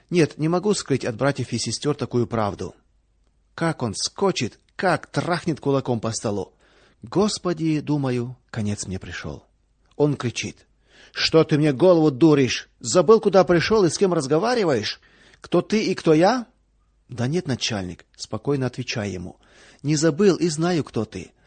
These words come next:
Но и ты знаешь, что я христианин, служитель Божий». Видит, нечем ему взять меня, сжалился. «Иди домой, а в следующий раз сам придёшь. И помни,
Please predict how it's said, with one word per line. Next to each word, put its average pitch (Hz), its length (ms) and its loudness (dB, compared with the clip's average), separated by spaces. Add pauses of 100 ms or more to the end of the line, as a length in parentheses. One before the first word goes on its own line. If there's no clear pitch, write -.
(280)
Но 156 120 2
и 165 100 4
ты 208 180 -2
знаешь, 143 480 0
что - 180 -6
я 135 120 0
христианин, 135 720 -4
служитель 147 460 -2
Божий». 98 500 -6 (720)
Видит, 185 520 -6
нечем 143 420 -2
ему 135 200 0
взять 123 300 -2
меня, 120 460 -4
сжалился. 90 600 -6 (720)
«Иди 131 200 0
домой, 123 360 -4 (500)
а 113 100 -4
в - 60 -10
следующий 208 400 0
раз 107 420 -2
сам 104 240 -6
придёшь. 85 420 -12 (280)
И 160 100 -2
помни, 127 500 0